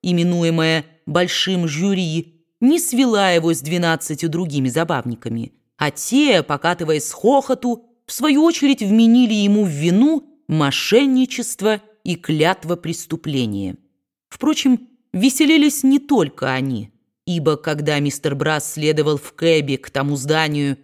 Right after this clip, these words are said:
где заседали эти шутники, уличные толпы встретили стряпчего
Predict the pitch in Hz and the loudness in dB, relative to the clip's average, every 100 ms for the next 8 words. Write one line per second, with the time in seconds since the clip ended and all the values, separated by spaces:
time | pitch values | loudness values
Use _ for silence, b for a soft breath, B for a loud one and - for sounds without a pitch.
0 | _ - 143 160 135 151 208 165 131 127 | _ -10 -2 0 0 -4 -4 -2 -2 -2
1 | 127 143 - 185 208 226 233 330 - _ | -4 -6 -8 -4 -2 0 2 0 0 _
2 | _ _ _ 240 320 302 294 - 247 254 | _ _ _ 2 4 4 2 0 2 4
3 | 247 - 233 233 233 208 - - 170 202 | 2 2 2 2 0 -8 -8 -6 -2 0
4 | - 170 160 - 170 202 - - 175 175 | 0 0 -2 0 0 0 -2 -2 0 0